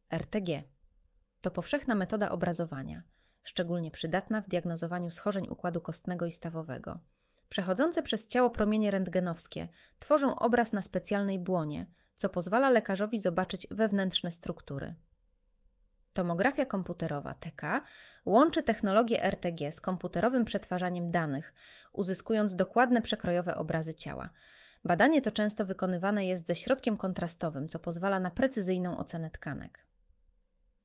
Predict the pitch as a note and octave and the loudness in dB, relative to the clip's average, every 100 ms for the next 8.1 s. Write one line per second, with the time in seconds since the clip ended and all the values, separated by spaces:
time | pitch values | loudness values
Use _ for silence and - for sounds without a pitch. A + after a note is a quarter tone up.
0 | _ - F#3+ G#3+ C#4+ B3+ A#3+ A3 G3+ F#3+ | _ 0 2 6 6 4 4 2 0 -2
1 | E3 - D#3+ G3+ C4+ - F3+ F3 E3+ - | -4 -4 -4 -4 -6 -4 -2 -2 -4 -6
2 | - G#3 _ _ _ - - C4+ C4+ - | -8 -10 _ _ _ -6 2 2 2 -2
3 | G#3 G3+ A3+ A3 - F#3+ G3+ G3+ F#3+ F3+ | 0 2 2 2 0 0 0 -2 -4 -4
4 | F#3 F3+ - - F3+ F3 C4+ - A3 - | -4 -4 -6 -6 -4 -2 -4 -4 -6 -4
5 | F#3 - F#3+ F#3 F3+ F3+ F3+ F#3 E3+ F3 | -6 -4 -4 -4 -4 -4 -4 -6 -4 -4
6 | F3 - F#3 F3 F3+ E3+ E3+ E3+ E3 E3 | -4 -4 -4 -2 -2 -2 -4 -4 -6 -6
7 | - A3 G#3 - F3 E3+ E3 E3 D#3 E3+ | -4 -2 -4 -4 -4 -4 -4 -4 -6 -6
8 | F#3+ | -10